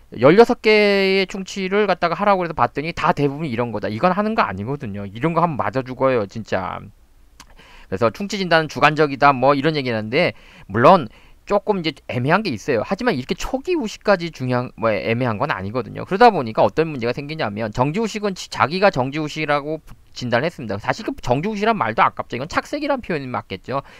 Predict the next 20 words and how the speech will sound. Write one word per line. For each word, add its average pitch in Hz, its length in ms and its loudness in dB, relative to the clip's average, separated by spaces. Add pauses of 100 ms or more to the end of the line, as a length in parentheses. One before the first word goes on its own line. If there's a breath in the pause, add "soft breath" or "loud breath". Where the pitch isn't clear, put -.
(160 loud breath)
보이지도 190 400 6
않아요. 135 340 0
그리고 185 240 2 (280 soft breath)
치료를 277 420 2
하고서는 214 440 0
너무 123 260 6
뿌듯해서 262 480 4
올리신 143 340 -2
거예요. 110 300 0 (480 soft breath)
어? 139 160 -2 (380 soft breath)
학생이고 196 640 2
수험생이라서 202 580 2
내가 135 160 4
치료했는데 151 600 -2
너무 131 320 2
뿌듯했답니다. 156 800 -2
그러니까 123 160 -2
자뻑에 170 460 2
빠진 160 320 -2
거죠. 107 580 -4